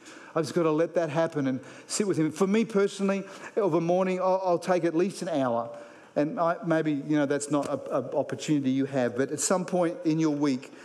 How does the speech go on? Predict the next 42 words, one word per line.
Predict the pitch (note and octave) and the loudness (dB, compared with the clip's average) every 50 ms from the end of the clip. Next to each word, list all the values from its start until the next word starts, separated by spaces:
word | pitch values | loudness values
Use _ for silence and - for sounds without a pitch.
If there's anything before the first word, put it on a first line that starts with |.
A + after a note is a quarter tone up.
| - - - - | -20 -18 -14 -2
take | - G#3 G#3 G3+ G#3 | 0 2 2 2 0
a | F#3+ | -2
time. | - - G3 F#3+ F#3+ F3+ F3 - - - - | -2 0 0 2 2 0 -2 -4 -8 -10 0
What | - G#3 G#3 G#3 | 2 2 2 2
is | F3 - | 0 -2
prayer? | - - - F#3 F#3 F#3 G3 G3 F#3+ F3+ - - - - - - - - - | -4 0 2 2 4 4 2 0 -2 -4 -10 -16 -18 -20 -20 -20 -20 -20 -8
Just | - - G#3+ - - - | -2 -2 0 0 0 0
sit | A#3+ A#3 G3+ | 0 0 0
with | G3 E3+ C3+ | -2 0 2
God | - F3+ F3 F3 E3 | 2 4 4 2 2
and | D#3+ E3 | 2 0
remember. | E3 D#3+ D#3+ E3 F3+ F3+ C#3 G#2+ G2 - - - - - - - - - - - - - - - - | 0 0 0 0 0 0 -2 -2 -4 -6 -12 -16 -18 -20 -20 -20 -20 -20 -20 -20 -20 -20 -20 -12 -8
Remember | - D3+ E3 F3+ F3+ D#3+ D#3+ D3 | -4 -2 -2 0 0 0 0 0
who | C3 D#3 D#3 | 0 -2 -2
he | D#3 | -2
said | D3 - F3 F3 D#3+ C#3 | -4 -4 -4 -6 -2 -2
you | C3 G#2+ G2+ | -2 -2 -2
are. | G2 - - - - - - - - - - - - - - - - - - - - - - - - - - | -4 -6 -8 -12 -16 -18 -20 -20 -20 -20 -20 -20 -20 -20 -20 -20 -20 -20 -20 -20 -20 -20 -20 -20 -20 -8 -6
Just | F#3+ D#3+ - - | -6 -4 -2 -2
remember. | D3+ C#3 C#3+ D#3 E3 C3+ A2 G#2+ G#2+ - - - - - - - - - - - - - - - - | 0 0 0 -2 -4 -6 -8 -10 -14 -18 -20 -20 -20 -20 -20 -20 -20 -20 -20 -20 -20 -20 -14 -4 -2
I, | - | 0
I, | F#3+ G3 G3+ | 2 4 4
I | G3+ F3 F#3+ G#3 G3+ | 4 4 2 2 4
reckon | G3 G3 G3 F#3+ - F3 F3+ F3+ - - - - - | 4 4 2 2 0 -2 -2 -2 -6 -12 -16 -14 -4
an | - E3 E3 E3 - - - - - - - | -2 0 0 0 -4 -10 -18 -20 -20 -4 0
hours | F#3 F3+ G3 G3 G3+ G3 E3 E3 | 2 4 4 4 4 4 2 2
would | E3+ D3+ | 2 2
go | D3+ D#3 D3+ | 2 2 2
past | - D3+ D#3 D#3 D3+ - | 2 2 2 2 2 0
for | - D#3+ | 0 2
me | D#3+ D#3 D3+ | 2 4 4
in | D3 | 4
a | C#3+ | 4
week | C3+ D3 D3+ D3 D3 | 4 2 2 2 2
where | C#3+ D3 | 2 2
I'm | C#3 C#3 | 2 2
just | C3+ C#3+ C3+ - - | 0 -2 -4 -2 -2
saying, | D3+ C#3 C3+ B2+ - | -2 0 0 -2 -2
"Thank | - C#3+ C#3 C#3 - - | -2 -4 -4 -4 -4 -6
you. | C#3+ B2 B2 - - - - - - - - - _ - - - - - - - - - - _ _ - - - - - - - - _ _ _ - | -6 -6 -8 -12 -16 -20 -20 -20 -20 -20 -20 -20 _ -20 -20 -20 -20 -20 -20 -20 -20 -20 -20 _ _ -20 -20 -20 -20 -20 -20 -20 -20 _ _ _ -8
Thank | - C#3 C3+ C3 - - - | -4 -4 -4 -4 -6 -10 -14
you." | A#2 | -16